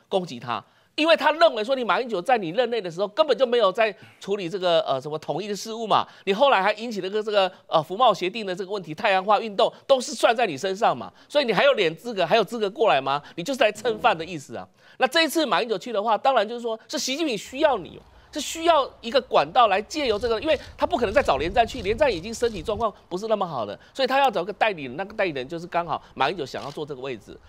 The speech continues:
所以我是觉得啦，就是说，呃，本身来看一下啊，就是说习近平在处理他的内政事务啦，以及在国际关系方面来讲的话，非常的糟糕。在现在来讲的话，他必须要动-，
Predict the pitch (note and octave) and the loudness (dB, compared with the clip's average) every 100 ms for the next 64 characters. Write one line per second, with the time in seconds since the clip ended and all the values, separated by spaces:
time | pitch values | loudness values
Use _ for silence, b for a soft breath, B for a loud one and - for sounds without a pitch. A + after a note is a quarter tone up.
0 | b - E4+ D4 E3 C#3+ A#3+ E3 F3 D3 | b -2 0 0 -2 -4 -6 -6 -2 0
1 | A2 G2+ C#3 A3 G#3 G#3+ G#3+ b b b | 0 -4 -8 -6 -2 -2 -2 b b b
2 | b - F3 E3 E3+ F3 C#4 A3+ B3 A3 | b 2 4 4 2 4 4 2 2 -2
3 | G3 A3 D3 A#2+ G#3 G#3 G#3+ - _ b | 2 2 2 0 -4 -4 -4 -6 _ b
4 | _ - G3+ D#4 A3+ D#3 G3+ F#3+ D#3+ F3 | _ -14 -6 -4 -4 -2 0 0 -2 -6
5 | C#3+ E3+ D#3+ F3 E3+ D#3 D#3+ D#3 C3 A2 | -6 -4 -4 -4 -6 -6 -6 -6 -4 -4
6 | C3 C3 D#3+ F3 D#3 E3 E3 D#3 D#3 D#3 | -8 -8 -4 -4 -4 -6 -4 -4 -4 -6
7 | D3 C#3 B2+ A#2 F#2+ B2+ - F3+ D#3+ G#2+ | -6 -4 -6 -8 -8 -6 -6 -8 -8 -10
8 | G#2+ A#2+ A#2+ A2+ G#2 - _ b b b | 0 0 0 -4 -6 -10 _ b b b
9 | C#4 B3+ E4+ D4+ C#4 C4+ G#3 A3 C#3+ B2+ | -2 0 2 0 4 4 4 0 -2 -2
10 | F#3 F3 G3 F#3+ - A#3+ E3+ G#3 G3+ F#3+ | 2 2 2 -2 -2 -6 -6 0 2 2
11 | - B _ _ C4 A#3 | 0 B _ _ -2 -2